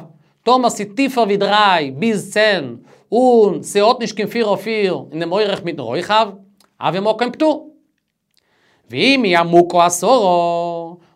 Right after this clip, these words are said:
אבער תומא זי טיף צען טפחים, און זי ברייט פיר אויף פיר, אבער רשות היחיד, וואס האט אלע תנאים פון רשות היחיד. דער בור הנה ווייניק האט דאך א טיף פון צען טפחים, האט דאס מחיצות פון צען טפחים אייך,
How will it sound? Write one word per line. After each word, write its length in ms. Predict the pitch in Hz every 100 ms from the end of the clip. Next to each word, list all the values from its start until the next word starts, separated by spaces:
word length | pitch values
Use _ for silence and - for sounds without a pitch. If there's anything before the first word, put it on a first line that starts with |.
| -
אבער 140 | 156
תומא 280 | 151 240 240
זי 160 | 226 196
טיף 600 | 196 262 254 214 - -
צען 260 | - 233 214
טפחים, 460 | - 147 131 202 - - _ _ _ -
און 60 |
זי 120 | 160 165
ברייט 280 | 170 185
פיר 160 | 185 190
אויף 140 | 185
פיר, 220 | 190 233 330 - _ _ _
אבער 360 | - 262 294 262
רשות 300 | 247 254 247
היחיד, 680 | 226 170 156 165 151 151 147 -
וואס 200 | 135 135
האט 160 | 202
אלע 160 | 208 220
תנאים 280 | 226 269 269
פון 140 | 196
רשות 240 | 185 214 226
היחיד. 420 | 254 269 233 214 - _ _ _ _ -
דער 140 | 131
בור 240 | 143 196 233
הנה 160 | 254
ווייניק 380 | 240 214 202 196 196
האט 160 | 220 220
דאך 140 | 202
א 60 | 175
טיף 420 | 175 233 - -
פון 120 | 190
צען 200 | 180 208
טפחים, 440 | 185 135 131 175
האט 80 | 196
דאס 140 | 190 -
מחיצות 360 | 170 220 214
פון 140 | 160 170
צען 220 | 180 190
טפחים 340 | 185 196 180
אייך, 300 | 123 139 -